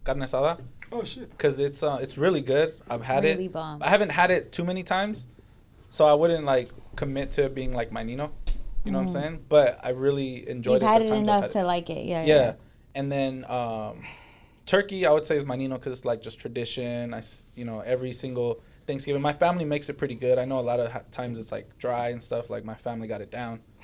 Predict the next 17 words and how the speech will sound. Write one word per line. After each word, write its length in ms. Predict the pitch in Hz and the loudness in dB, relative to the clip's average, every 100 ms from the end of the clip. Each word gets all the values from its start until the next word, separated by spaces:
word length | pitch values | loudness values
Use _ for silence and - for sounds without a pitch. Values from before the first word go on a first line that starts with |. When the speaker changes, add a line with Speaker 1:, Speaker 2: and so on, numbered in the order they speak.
| - - | -20 -14
Speaker 1:
So 380 | - 117 110 104 - - - - | -4 -2 -2 -6 -12 -20 -20 -12
that 100 | 120 | -4
would 100 | 123 | -2
definitely 380 | 123 120 123 117 | -2 -4 -6 -8
be 80 | 113 | -8
my 220 | 104 113 | -10 -10
Nino. 380 | 113 151 160 156 - - - | -8 -6 -4 -6 -10 -20 -18
And 120 | 135 139 | -10 -6
then 140 | 131 | -2
rival, 340 | 143 175 175 | 0 0 2
I 80 | 170 | 0
guess, 180 | 151 151 | 0 -4
pan 180 | 143 151 | -8 -10
con 160 | 151 113 | -10 -2
pollo. 140 | 127 | 0
I 120 | 139 | 0
don't 140 | 170 | -2